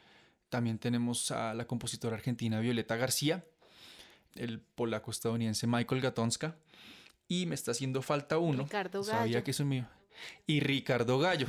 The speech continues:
Speaker 1: sabía que eso me iba a pasar. <laughs> Es que eso es lo que yo, sin la lista en mano, es que eso es lo que, eso es lo que pasa, perdón, de verdad.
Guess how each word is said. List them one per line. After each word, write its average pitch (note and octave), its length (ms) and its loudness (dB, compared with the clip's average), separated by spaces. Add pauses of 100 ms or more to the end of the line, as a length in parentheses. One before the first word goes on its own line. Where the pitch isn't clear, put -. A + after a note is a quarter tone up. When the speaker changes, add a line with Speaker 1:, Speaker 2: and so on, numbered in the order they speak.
Speaker 1:
sabía A#2+ 420 2
que C3+ 140 -2
eso B2+ 140 -2
me C3+ 100 0
iba C3 100 2
a - 40 0
pasar. D3 480 0
<laughs> - 40 -8
Es C#3 440 2
que D3+ 140 2
eso D3 160 4
es D3+ 60 4
lo D#3 140 4
que D3+ 120 0
yo, B2 120 2
sin C3 200 2
la B2 80 6
lista C3+ 240 2
en C#3 80 4
mano, D3 260 4
es D3 140 4
que E3 120 2
eso D#3 160 4
es D3+ 60 2
lo D#3 140 2
que, D#3 80 0
eso C3 200 0
es B2 120 2
lo D3 160 0
que D3 100 0
pasa, A#2+ 360 -2
perdón, B2 380 2
de A#2+ 100 2
verdad. A#2 340 0